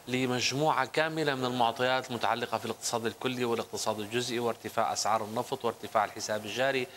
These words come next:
وزيادة ال-، الفائض في ال-، ال-، ال-، ال-، آه، الموازنة في ال-، في الربع الأول من هذا العام،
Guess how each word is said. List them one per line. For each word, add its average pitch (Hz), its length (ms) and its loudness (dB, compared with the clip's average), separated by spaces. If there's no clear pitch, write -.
وزيادة 117 640 0
ال-، 117 140 -2
الفائض 113 460 0
في 113 340 -4
ال-، 107 280 -4
ال-، 107 340 -6
ال-، 104 540 -10
ال-، 98 100 -8
آه، 76 320 -6
الموازنة 127 520 2
في 117 240 0
ال-، 113 180 -4
في - 100 -6
الربع 120 220 2
الأول 120 320 2
من 117 120 -4
هذا 120 240 0
العام، 120 280 -2